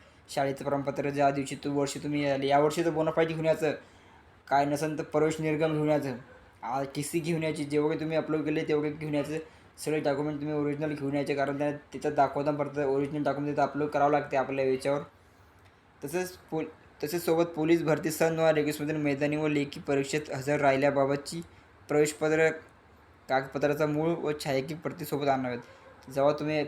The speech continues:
एक्झाम दिली होती तेव्हा वेळेचं तुमचं प्रवेशपत्र, म्हणजे तिथं प-, हॉल तिकीट तुमचं पोलीस भरतीचं ते घेऊन यायचं, आ, यायचं सांगितलं, म्हणजे तुमचे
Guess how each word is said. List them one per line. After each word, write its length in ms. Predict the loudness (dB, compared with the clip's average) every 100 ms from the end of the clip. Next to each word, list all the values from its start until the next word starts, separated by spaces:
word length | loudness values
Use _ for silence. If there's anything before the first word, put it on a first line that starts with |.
| -2
एक्झाम 400 | -4 0 -2 -2
दिली 180 | -2 -2
होती 220 | -2 -4
तेव्हा 460 | -2 0 4 4 4
वेळेचं 440 | 2 0 0 -4 -10
तुमचं 320 | -8 -4 -4
प्रवेशपत्र, 800 | -4 -4 -2 -2 -4 -10 -4 -2
म्हणजे 300 | -2 0 0
तिथं 280 | 0 2 0
प-, 180 | 0 0
हॉल 340 | 2 2 0
तिकीट 280 | -2 -2 -2
तुमचं 260 | -6 -2 -2
पोलीस 280 | 0 0
भरतीचं 420 | 0 -4 -4 -4 -4 -8 -20 -20 -8
ते 80 | -6
घेऊन 220 | -4 -2
यायचं, 340 | -2 -4 -6
आ, 160 | -4 0
यायचं 280 | 0 0 -2
सांगितलं, 320 | -4 -2 -2
म्हणजे 180 | -2 -6
तुमचे 320 | -6 -4